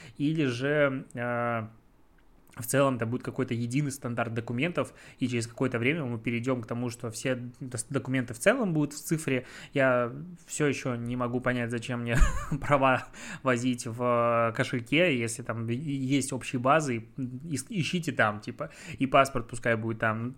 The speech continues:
по отпечатку пальцев, не знаю, почему, пускай меня сверяют, и всё это будет синхронизировано, потому что когда ты из одного ведомства несёшь документы в другое ведомство, потому что у них базы не здесь синхронизированы, ты должен сделать справку, выписку и всё остальное, в двадцатом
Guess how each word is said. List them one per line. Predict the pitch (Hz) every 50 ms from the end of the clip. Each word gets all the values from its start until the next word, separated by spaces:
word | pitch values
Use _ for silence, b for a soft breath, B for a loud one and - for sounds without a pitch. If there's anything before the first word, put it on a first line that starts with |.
| - _
по | - 127
отпечатку | 123 123 - 117 - 135 127 - 131
пальцев, | 120 - 143 143 131 120 113
не | 131 127
знаю, | 123 117 110 110
почему, | - 117 - - 123 127 151 151 135
пускай | 123 - 117 113 - 131
меня | 123 120 117 113
сверяют, | - - 123 123 135 156 156 139 -
и | 123 113 113 113 113
всё | 110 - 127
это | 127 123 123
будет | 113 117 120 113
синхронизировано, | - - 107 - 123 117 120 120 117 117 113 110 107 107
потому | 110 - 117
что | 113 -
когда | - 123 117
ты | - 120 117 B B B B B B -
из | 131
одного | 131 123 131 143 151 147 135
ведомства | 127 127 117 120 110 110 - 123
несёшь | 117 120 120 113 - 127 117 120
документы | 127 123 117 131 127 131 123 117 -
в | 113
другое | 113 120 120 131 151 170 165
ведомство, | 147 123 120 110 - - 120
потому | 113 120 - 117 120 127
что | 120 - 135
у | 120
них | 120 117
базы | 117 147 214 208 160
не | 135 127
здесь | 120 120 120 113 113 -
синхронизированы, | - 120 113 - 127 123 120 113 120 127 127 120 113 110 110
ты | 117
должен | 120 117 117 117
сделать | 113 113 113 113
справку, | 113 - - 143 135 127 - 123
выписку | 120 127 123 - - - -
и | 120
всё | 113 -
остальное, | 120 113 - 123 120 123 156 190 180 135 B B B B B B B
в | 135
двадцатом | 127 135 131 131 143 139 135